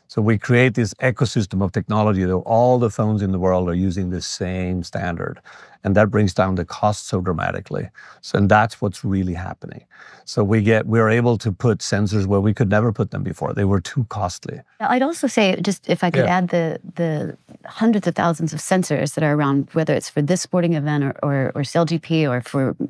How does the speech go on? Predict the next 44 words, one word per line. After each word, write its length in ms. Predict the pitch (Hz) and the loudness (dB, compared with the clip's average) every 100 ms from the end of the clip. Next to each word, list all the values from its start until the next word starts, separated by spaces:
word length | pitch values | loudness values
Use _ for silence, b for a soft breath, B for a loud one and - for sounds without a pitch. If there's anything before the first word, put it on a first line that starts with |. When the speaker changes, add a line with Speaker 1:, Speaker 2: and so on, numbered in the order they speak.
| - | -2
Speaker 2:
M 140 | 170 165 | 2 2
L 120 | 147 | 2
B, 320 | 151 147 147 B B B B B | 2 0 0 B B B B B
um, 280 | 170 165 165 | 0 2 4
the 80 | 175 | 4
amount 420 | 175 190 202 214 | 4 4 4 2
of 200 | 175 156 | 0 0
data 360 | 196 185 151 127 | 0 0 0 0
that's 340 | 147 - - - - | -2 -2 -6 -18 -12
coming 300 | - 190 185 | -2 2 2
from 200 | 156 160 | 0 0
those 180 | 151 143 | 0 -2
sensors, 640 | - 143 135 69 73 - - B B B - | 0 -2 0 -2 -2 -4 -10 B B B 0
um, 340 | 160 143 143 | 2 2 2
the 100 | 165 | 0
way 260 | 160 185 185 | 2 2 2
that 140 | - | 0
technology 520 | 170 - 165 165 156 | -2 -2 0 0 0
has 140 | 156 151 | 0 0
evolved, 420 | 139 147 135 135 | -2 0 -2 -4
what 160 | 156 | -8
five 240 | - 165 165 | -4 -4 -4
G 140 | 170 | -2
allows 320 | 151 127 143 | -4 -4 -6
us 120 | 147 - | -8 -4
to 100 | 147 | -2
do 200 | 147 98 | 0 0
is 160 | - | -2
take, 440 | - 156 170 - - B B B | -6 0 2 2 -8 B B B
you 120 | - 170 | 0 2
know, 160 | 180 | 4
in, 160 | 170 151 _ | 2 -2 _
in, 440 | 165 160 156 147 - - | -2 2 2 2 0 -2
um, 180 | 151 143 | 0 0
sail 200 | 185 175 | 2 2
G 120 | 165 | 0
P 200 | - 165 | -2 0
with 240 | 156 - _ - | 0 -4 _ -14
hundreds 480 | - 190 175 156 - | 0 2 2 0 0
of, 340 | 147 135 - _ | 0 -2 -8 _
of 180 | - 147 | -2 -2
sensors 500 | 131 156 151 160 143 | -2 0 0 -2 -2
on 160 | 135 139 | 0 0
boats, 420 | 139 135 - | 2 0 -4